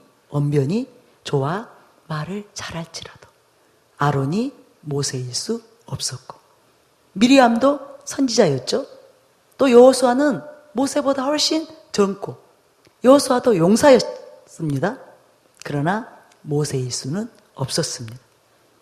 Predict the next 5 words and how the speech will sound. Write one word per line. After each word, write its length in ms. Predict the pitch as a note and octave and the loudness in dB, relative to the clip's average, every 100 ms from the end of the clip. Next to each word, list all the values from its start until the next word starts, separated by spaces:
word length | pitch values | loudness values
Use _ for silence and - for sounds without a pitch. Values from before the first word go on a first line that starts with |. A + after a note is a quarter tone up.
| _ _ - | _ _ 0
그 80 | G#3 | 4
당시 580 | G3+ G3 A#3+ C4+ D4 - _ - | 4 2 -2 -2 -6 -16 _ -4
이스라엘을 720 | G3+ A#3 G#3+ G3+ F3 F#3 - | -2 4 6 6 4 -2 -4
이끌 320 | D#3+ - F#3 | -12 -4 -4
지도자는 640 | F3+ - D3+ D3 E3+ A3+ | -4 -4 -2 -2 -2 -4